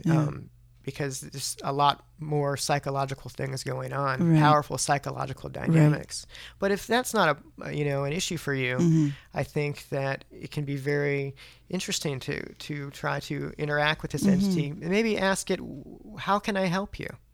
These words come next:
Speaker 1: Mm.
Speaker 2: What, what do you need?"
Speaker 1: Uh-huh.
Speaker 2: Um, and, and really try to open up in that way.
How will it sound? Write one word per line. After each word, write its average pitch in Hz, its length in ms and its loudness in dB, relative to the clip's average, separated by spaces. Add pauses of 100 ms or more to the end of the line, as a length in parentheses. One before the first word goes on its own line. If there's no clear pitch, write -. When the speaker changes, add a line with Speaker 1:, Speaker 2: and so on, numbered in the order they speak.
(140)
Speaker 1:
Mm. 185 300 4 (420)
Speaker 2:
What, - 280 -2
what 185 240 -4
do 185 120 -6
you 190 160 -2
need?" - 260 -8 (360)
Speaker 1:
Uh-huh. 165 260 6 (120)
Speaker 2:
Um, - 420 -4
and, 147 200 -2
and 147 160 -2
really 156 220 2
try 147 180 -2
to - 80 -4
open 151 300 0
up 139 140 -4
in 139 80 -6
that 135 200 -2
way. 147 280 -2